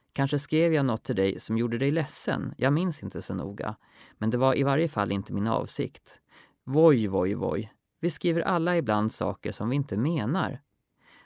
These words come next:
Vad jag tycker är rysligt, det är att du, efter ditt öppenhjärtiga brev, gick där länge och väntade på svar. Förlåt mig om du kan. Jag är ofta ute och reser.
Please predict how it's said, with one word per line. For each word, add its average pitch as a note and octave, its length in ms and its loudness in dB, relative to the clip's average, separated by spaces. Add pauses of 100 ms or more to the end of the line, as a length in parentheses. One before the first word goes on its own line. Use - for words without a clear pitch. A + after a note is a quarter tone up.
Vad C3 120 2
jag C#3+ 140 0
tycker D#3+ 280 -4
är F3 140 2
rysligt, E3 800 -4 (260)
det E3 180 0
är D#3 60 2
att - 100 -2
du, C#3 440 2 (260)
efter B2 300 -2
ditt A#2+ 200 -4
öppenhjärtiga A#2 760 -4
brev, F#2 340 -4 (320)
gick E3+ 320 -4
där G2 160 -2
länge C3+ 440 0
och B2+ 160 -2
väntade A#2 360 -2
på D3 120 -6
svar. F#3 500 -6 (460)
Förlåt D3 440 2
mig E2+ 100 -4
om - 100 -6
du G2 100 -6
kan. - 320 -8 (520)
Jag G2+ 140 -2
är B2 40 2
ofta C#3 280 0
ute A#2+ 240 2
och C#3 60 2
reser. D3+ 580 -2